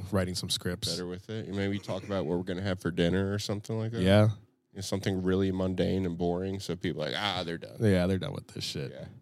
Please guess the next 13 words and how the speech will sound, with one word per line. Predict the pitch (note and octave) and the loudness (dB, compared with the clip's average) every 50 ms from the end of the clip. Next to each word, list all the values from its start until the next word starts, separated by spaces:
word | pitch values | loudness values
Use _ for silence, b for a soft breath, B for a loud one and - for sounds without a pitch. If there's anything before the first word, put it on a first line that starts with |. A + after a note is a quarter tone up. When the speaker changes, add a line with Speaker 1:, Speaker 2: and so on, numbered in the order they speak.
| _ - _ _ _ - | _ -20 _ _ _ 2
Speaker 2:
But | A#2+ A2+ - - | 2 2 4 2
hey, | A2+ B2 B2 A#2 - - - - - | 0 0 0 0 -2 -6 -10 -8 -4
Anti-Serum | A#2 C3 D3 - D#3+ C#3 A#2+ - B2 A2 G#2 F#2+ F#2+ F#2 F#2 F#2+ F#2+ F#2 _ _ _ _ _ - | -4 -4 -2 -2 -4 -4 -2 0 2 2 2 2 0 0 -2 -4 -8 -10 _ _ _ _ _ -14
is | G2 F#2 | -10 -4
gonna | - G#2 F#2+ F2+ | 0 0 0 2
be | F2+ F2+ F2+ F#2 | 0 -2 -2 -2
here | G2+ G#2 F#2 F#2 F#2 F#2 F#2 F#2+ G2+ - - _ _ - | 0 2 2 4 4 4 4 2 0 -2 -6 _ _ 2
Thursday. | G2+ G#2 G#2+ A2 G#2+ - - - F2 D#2+ D#2 D#2+ E2 F#2+ | 6 6 8 6 6 4 2 2 2 4 4 2 2 2
Speaker 1:
Yes, | G2+ G#2 G2 F2+ - - | 4 4 4 4 2 2
this | - A2 G#2 - | 4 2 4 6
Thursday. | - A2+ A2+ A2+ G#2 G2+ A2 G#2 G#2 G#2 G2+ G2 | 8 8 8 8 8 6 4 6 6 4 2 2
So | G#2 - A2 G2+ G2 | 2 2 4 2 4
tomorrow. | - - G#2 F#2 F2+ F#2 F#2 G2 G#2 G#2+ G2+ F#2+ F#2 F#2 F#2+ G2+ | 4 2 2 2 2 2 4 6 8 8 10 8 8 6 4 2